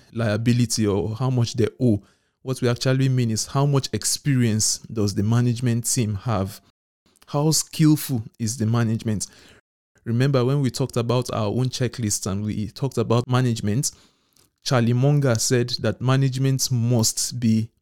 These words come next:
skillful, and must be people of integrity. So this is the first point there that Philip Fisher is also talking about, skill. How skillful is the management? What is their previous experience?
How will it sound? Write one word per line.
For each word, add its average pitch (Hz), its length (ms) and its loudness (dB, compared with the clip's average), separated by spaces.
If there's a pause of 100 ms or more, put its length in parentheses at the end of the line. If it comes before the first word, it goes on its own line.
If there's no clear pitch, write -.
(100)
skillful, 175 800 0 (360)
and 104 160 0
must 107 260 0
be 113 80 -2
people 139 640 0
of 113 240 -4
integrity. 117 720 -2
So 107 160 2
this 135 200 0
is 127 120 -2
the 117 80 0
first - 460 -2
point 107 480 -2
there 113 180 0 (920)
that 113 180 -4
Philip 110 380 0
Fisher 143 260 0
is 113 220 0
also 131 300 2
talking 127 340 -2
about, 95 400 -4 (260)
skill. - 560 0 (260)
How 143 200 0
skillful 135 640 0
is 110 180 -2
the 113 100 -2
management? 113 640 -2 (300)
What 156 240 0
is 127 100 -2
their 120 160 2
previous 131 560 2
experience? 113 800 0